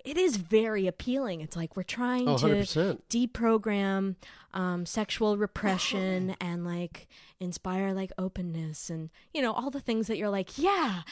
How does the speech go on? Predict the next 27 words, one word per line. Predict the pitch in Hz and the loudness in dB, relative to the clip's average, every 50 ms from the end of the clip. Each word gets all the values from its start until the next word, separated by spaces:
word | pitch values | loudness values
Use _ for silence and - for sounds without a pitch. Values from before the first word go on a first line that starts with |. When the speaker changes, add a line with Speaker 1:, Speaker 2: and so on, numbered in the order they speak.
| - - - - 170 | -18 -18 -2 4 6
Speaker 2:
Oh | 175 | 6
my | 151 143 | 8 10
Speaker 1:
these | 165 160 127 - | 8 8 8 8
Speaker 2:
God. | - 415 381 | 8 8 8
Speaker 1:
are | |
the | 240 254 240 | 6 4 2
things | - - 220 208 208 202 180 | 2 2 2 2 2 2 2
I | 214 202 | 2 0
believe | 190 190 185 190 214 202 | 0 0 0 -2 0 2
in. | 320 381 381 | 2 4 4
This | 440 453 - | 4 2 2
is | 392 285 220 | 0 0 0
everything | 214 196 202 240 - 359 370 | 2 2 2 2 2 2 2
we're | 381 427 539 | 2 2 0
talking | - - 554 622 622 - 392 330 | 2 2 2 2 2 2 2 4
Speaker 2:
Yeah, | 143 170 - | 6 6 6
Speaker 1:
about." | - 185 175 175 143 | 4 2 0 2 4
Speaker 2:
when | 143 151 | 8 8
I | 170 | 8
was | 175 160 | 10 10
watching | 139 135 131 - 165 | 8 6 6 6 6
Wild | 139 135 139 135 135 | 6 8 8 10 10
Wild | 135 123 113 | 8 8 8
Country, | - 131 131 - - 107 101 | 6 4 2 4 4 4 4
I | |
was | 104 104 107 | 4 2 0
like, | 107 95 | -2 -4